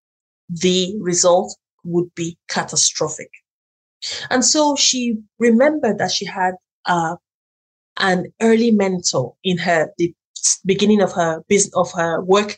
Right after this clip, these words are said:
career. 'Cause I said, "Look, you need to ask someone. Who do you know? Who do you have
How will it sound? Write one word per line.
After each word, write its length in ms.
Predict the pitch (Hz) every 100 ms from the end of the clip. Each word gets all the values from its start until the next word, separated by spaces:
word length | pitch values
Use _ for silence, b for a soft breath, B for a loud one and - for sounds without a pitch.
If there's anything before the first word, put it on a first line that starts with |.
| -
career. 400 | 160 160 139 - _ _ _ _ _ -
'Cause 140 | 247
I 80 | 254
said, 240 | 240 285
"Look, 280 | 269 294 -
you 60 | 233
need 120 | 311
to 140 | 269 -
ask 260 | 262 277 - - _ -
someone. 720 | - 254 226 214 170 139 135 _ _ _
Who 220 | - 320 233
do 120 | 208
you 180 | 208 208
know? 420 | 190 190 151 -
Who 180 | 285 311
do 80 | 220
you 300 | 196 214 214
have 300 | 202 175 131